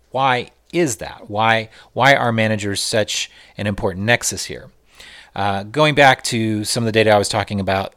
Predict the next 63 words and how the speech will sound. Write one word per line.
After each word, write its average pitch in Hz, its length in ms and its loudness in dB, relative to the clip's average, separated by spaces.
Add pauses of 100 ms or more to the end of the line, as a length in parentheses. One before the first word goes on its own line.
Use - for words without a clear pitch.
(120)
on 101 80 -4
the 98 80 -4
last 110 280 4
episode 95 500 -6
from 92 280 -10
E 110 140 -8
C 104 220 -4
I, 104 300 0 (600)
uh, 107 400 2
one 131 1000 2
of 127 160 4
the 107 100 0
best 131 540 -2
metrics 117 440 -4
that - 160 -10
they 101 140 -4
gather, 101 580 0 (420)
uh, 92 340 -4
and 104 160 -10
they've 104 140 -6
done 104 180 -2
this 98 140 -4
for - 120 -10
years, 104 580 0
uh, 95 320 -6
in 98 100 -8
the 95 120 -6
old 98 340 -2
National 101 360 -2
Business 95 300 -6
Ethics 98 280 -8
Survey 92 420 -6
and 85 100 -10
now 92 220 -6
in 90 60 -8
the 85 60 -12
Global 123 300 0
Business 95 320 -8
Ethics - 260 -12
Survey. 90 380 -12 (600)
Uh, 98 480 -2
I - 120 -10
believe 120 240 4
they 101 100 0
still 98 160 -6
do 87 120 -8
it 80 40 -8
in 82 60 -12
the 87 60 -12
Global 85 220 -12
Business 82 320 -14
Ethics - 240 -14
Survey. 85 300 -12
I 92 80 -12
don't 95 160 -12
know 98 140 -8
if - 80 -12
they 92 100 -6
release 98 320 0
this 101 120 -4
data 95 240 -6
<laughs> 120 60 0
anymore. - 380 -8